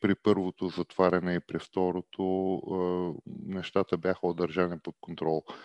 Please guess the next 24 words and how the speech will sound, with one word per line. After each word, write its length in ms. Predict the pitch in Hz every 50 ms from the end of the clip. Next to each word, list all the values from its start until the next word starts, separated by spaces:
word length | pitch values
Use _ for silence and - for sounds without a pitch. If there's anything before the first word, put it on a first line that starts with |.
| - - - - _ _
И 140 | - 143 139
заради 420 | 117 104 123 110 113 107 98 110
мерките, 540 | 101 107 107 104 104 101 - - - - 104
които 380 | - - - 98 98 - - -
се 140 | - - 90
взеха 400 | 87 82 - 95 92 - - 90
от 120 | 87 85 _ _
правителството, 800 | - 90 90 92 113 - - 117 110 101 - - _ - 107 101 107
но 400 | 110 110 110 107 107 107 104 - -
и 180 | - 113 107
заради 360 | 95 - 107 92 104 104 101
това, 240 | 90 - - 117 113
че 160 | - - -
самите 500 | 98 - - 104 98 107 110 - _ 104
работодатели 1040 | 90 95 82 - - - - - 87 80 98 104 113 - - 110 101 95 98 101 101 - - - - - - _ _
правят 300 | - 107 110 110 107 98
всичко 400 | - - - 110 - - - 95
възможно 640 | 85 90 85 87 98 98 98 90 - 98 90 82 87
да 60 | 87
задържат 840 | 85 82 82 87 80 73 76 - 87 87 85 - 82 - 101 98 95
своите 420 | - - - 92 92 90 - - -
хора, 300 | - - - 98 101 98 -
понеже 400 | - 98 95 101 101 92 95 101 92 - _ - - - _ _ _ _ _ _ _ - - - - 64
и 140 | 65 92 98